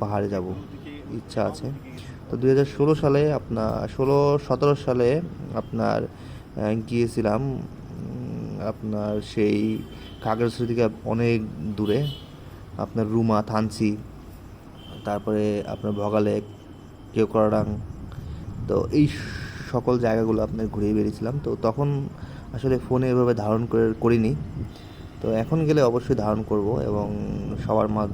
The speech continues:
মধ্যে শেয়ার করব। তো এখান থেকে আপনার যে দৃশ্যটা সকালবেলা উপভোগ করতেছি, এটা আসলে বলে বোঝানো যাবে না, এতটা ভালো লাগতেছে। মনে হচ্ছে আজকে এই জায়গা থেকে যাব,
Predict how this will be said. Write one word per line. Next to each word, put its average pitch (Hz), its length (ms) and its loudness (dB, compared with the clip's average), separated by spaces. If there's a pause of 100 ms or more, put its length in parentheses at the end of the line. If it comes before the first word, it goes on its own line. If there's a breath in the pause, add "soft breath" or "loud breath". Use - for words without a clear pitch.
(200)
মধ্যে 104 340 0 (100)
শেয়ার 104 200 0
করব। 104 320 -4 (180)
তো 107 320 -2 (440 loud breath)
এখান 131 280 0
থেকে 131 240 2
আপনার 117 680 -2
যে 107 240 2
দৃশ্যটা 110 400 -2
সকালবেলা 110 580 0
উপভোগ 120 420 0
করতেছি, - 400 -6 (760 loud breath)
এটা - 180 0
আসলে 117 440 4 (100)
বলে 123 180 6
বোঝানো 117 320 2
যাবে 104 180 0
না, 113 100 -6 (100)
এতটা 110 280 0
ভালো 107 220 4
লাগতেছে। 110 440 -2 (380)
মনে 107 220 -2
হচ্ছে 107 260 -2
আজকে 104 240 -2
এই 110 60 0
জায়গা 107 180 -2
থেকে 110 180 -2
যাব, 107 240 0